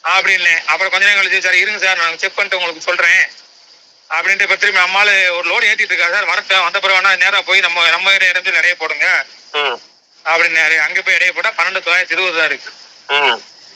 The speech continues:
Speaker 1: ஆ, அப்ப சரியா போச்சா சார் அப்படின்னா, எழுபதுல தான் ஷார்ட்டேஜ் வருது.
Speaker 2: ம்.
Speaker 1: அப்ப
Speaker 2: எப்படி?
Speaker 1: என்ன சார் சொல்லு, அதான் எப்படி சார் அப்படின்னு. அது நீங்க கரெக்டா நிப்பாட்டாம இருப்பீங்க. ஏங்க, உங்க கண்ணு முன்னாடி தான் நிப்பாட்டி இருக்கேன்,
Speaker 2: ம்.
Speaker 1: நாங்க எப்படி சார் கரெக்டா நிப்பாட்டி இருக்க முடியும் அப்படின்னா, ஒண்ணும் பேசல.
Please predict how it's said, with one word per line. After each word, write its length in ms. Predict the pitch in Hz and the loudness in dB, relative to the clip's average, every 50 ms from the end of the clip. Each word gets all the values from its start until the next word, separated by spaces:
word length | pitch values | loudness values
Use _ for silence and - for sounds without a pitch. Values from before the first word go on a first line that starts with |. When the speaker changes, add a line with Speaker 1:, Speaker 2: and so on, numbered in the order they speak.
| - - - 156 | -20 -10 -4 0
Speaker 1:
ஆ, 200 | 156 160 165 151 | 2 2 4 2
அப்ப 200 | 143 151 - 185 | 2 0 -2 -2
சரியா 280 | 165 165 185 190 214 214 | 0 2 2 2 2 2
போச்சா 220 | 196 202 190 190 | 0 0 0 0
சார் 220 | 180 - 185 175 | 0 0 0 0
அப்படின்னா, 240 | 165 175 180 196 208 202 185 180 | 0 0 2 2 4 4 4 2
எழுபதுல 340 | 190 202 202 202 208 202 190 | 2 0 0 0 0 0 2
தான் 140 | 170 180 180 | 2 0 0
ஷார்ட்டேஜ் 180 | 180 175 160 | 0 0 -2
வருது. 280 | 156 147 139 135 131 - - - - - - - | -2 -4 -4 -6 -10 -10 -14 -18 -20 -20 -14 -6
Speaker 2:
ம். 240 | 147 143 147 135 127 | -4 -2 0 0 0
Speaker 1:
அப்ப 120 | 107 104 - _ _ _ _ _ _ | -2 -4 -8 _ _ _ _ _ _
Speaker 2:
எப்படி? 260 | - 135 165 - - | -2 -2 0 2 2
Speaker 1:
என்ன 160 | 180 - 214 202 | 2 2 2 2
சார் 140 | 208 185 | 0 0
சொல்லு, 220 | 175 185 180 170 165 - - - - - - - | 0 0 -2 -2 -6 -8 -8 -8 -10 -14 -6 -2
அதான் 180 | 175 180 208 208 | 0 2 2 2
எப்படி 200 | 202 202 226 - | 2 0 0 0
சார் 160 | 220 202 196 | 2 2 2
அப்படின்னு. 360 | 190 190 180 175 170 165 170 - - _ _ | 2 2 2 2 2 2 2 0 -4 _ _
அது 180 | - 175 202 196 | -6 -4 -2 0
நீங்க 240 | 185 247 302 311 277 | 2 4 4 4 4
கரெக்டா 300 | 208 220 240 240 269 240 | 4 2 2 2 0 0
நிப்பாட்டாம 360 | - - 254 247 247 233 214 208 | 0 0 0 0 0 0 0 -2
இருப்பீங்க. 300 | 208 190 180 196 - 165 175 | -2 0 2 2 2 2 2
ஏங்க, 300 | 175 185 202 208 202 190 | 2 2 2 2 2 2
உங்க 200 | 165 165 180 208 | 2 0 -2 -2
கண்ணு 260 | 208 - 175 185 208 233 | -2 0 -2 -2 -2 -4
முன்னாடி 240 | 240 247 254 247 | 0 0 2 2
தான் 100 | 254 262 | 2 2
நிப்பாட்டி 260 | 240 214 - 226 226 220 | 0 0 0 0 2 2
இருக்கேன், 420 | 214 175 190 208 240 269 - - - - _ _ | 2 2 2 2 2 2 0 -2 -8 -20 _ _
Speaker 2:
ம். 340 | - 131 135 143 135 120 110 - - _ _ - _ _ - | -6 -4 -2 -2 -2 -2 -4 -8 -12 _ _ -20 _ _ -2
Speaker 1:
நாங்க 240 | 180 208 226 233 240 | 0 0 2 2 2
எப்படி 140 | 240 233 | 0 2
சார் 160 | 226 226 220 208 | 2 2 2 2
கரெக்டா 280 | 185 208 208 208 208 | 2 2 0 0 0
நிப்பாட்டி 260 | 208 202 214 202 190 | 0 -2 -2 0 0
இருக்க 120 | 196 185 196 | 0 -2 0
முடியும் 200 | 190 190 185 180 | -2 -2 0 0
அப்படின்னா, 220 | 190 202 233 214 | 0 0 0 0
ஒண்ணும் 220 | 190 190 208 202 170 | -2 -4 -6 -4 0
பேசல. 340 | 190 190 196 185 180 180 | 2 2 2 2 2 2